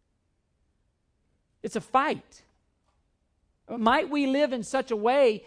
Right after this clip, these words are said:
similar to Paul, where even the government takes notice? I don't know. Our, our government is not infallible. They're not inerrant. They're not unending. They're not omnipotent. They're not immutable.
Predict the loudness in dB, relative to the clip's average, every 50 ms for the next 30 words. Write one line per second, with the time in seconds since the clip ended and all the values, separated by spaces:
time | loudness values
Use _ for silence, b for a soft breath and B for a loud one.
0 | B _ -16 -6 -6 -4 -2 0 0 0 0 -2 -2 -2 0 0 0 0 0 0
1 | 2 2 2 2 0 -2 -4 -4 -4 -6 -6 -2 0 2 2 2 2 -2 -8 -10
2 | -6 -4 -4 -4 -4 -6 -6 -2 -2 -2 -2 -2 -8 -14 -16 -20 _ _ _ _
3 | _ _ _ _ _ _ _ _ _ _ _ _ _ _ _ -2 0 0 0 0
4 | -2 -4 -6 -12 -16 _ _ _ _ _ _ _ _ _ _ _ _ _ _ _
5 | _ _ _ _ _ _ _ _ _ _ _ _ _ -4 0 2 0 0 0 0
6 | 0 0 0 0 -2 -6 -6 -8 -8 -10 -6 -4 -4 -2 -2 -4 -8 -4 -2 0
7 | 0 0 0 0 -2 -2 -4 -4 -4 -2 -2 -2 -2 -4 -6 -6 -6 -4 -2 -2
8 | -2 -2 -4 -4 -4 -2 -2 -2 -2 -2 -4 -6 -6 -6 -6 -6 -6 -4 -4 -4
9 | -4 -2 -2 -2 -2 -4 -6 -4 -6 -6 -6 -4 -6 -6 -6 -6 -6 -4 -4 -4
10 | -4 -4 -4 -4 -4 -4 -4 -4 -2 -4 -4 -4